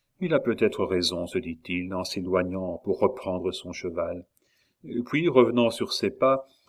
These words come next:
Au fait, dit-il, vous avez là sept bons chevaux. Je crois en avoir gagné quatre pour ma part. Aidez-moi donc à choisir.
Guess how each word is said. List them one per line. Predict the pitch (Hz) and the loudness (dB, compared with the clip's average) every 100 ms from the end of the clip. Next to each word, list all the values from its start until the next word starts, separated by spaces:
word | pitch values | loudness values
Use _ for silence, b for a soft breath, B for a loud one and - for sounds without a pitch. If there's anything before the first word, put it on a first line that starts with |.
| b | b
Au | 139 | -2
fait, | 147 202 | 8 8
dit-il, | 127 107 107 - 113 101 | 8 4 -2 0 0 0
vous | 95 113 | -4 2
avez | 117 110 113 | 4 6 6
là | 135 123 107 | 6 8 6
sept | - - 135 107 | 4 4 4 6
bons | 117 123 | 6 6
chevaux. | - 185 139 113 - B B B - | 6 6 10 10 8 B B B -4
Je | 139 | 0
crois | 151 - 180 180 175 156 | 0 4 8 8 8 6
en | 147 | 6
avoir | 147 139 147 | 6 8 6
gagné | 139 139 143 135 | 6 4 4 4
quatre | 185 - | 4 6
pour | 120 120 120 | 4 4 6
ma | 127 | 6
part. | - 92 87 90 87 98 95 - | 8 6 4 0 -4 -8 -14 -2
Aidez-moi | 123 120 117 110 | 0 2 4 4
donc | 110 113 | 4 4
à | 110 | 2
choisir. | 98 107 95 101 101 | 2 2 2 0 0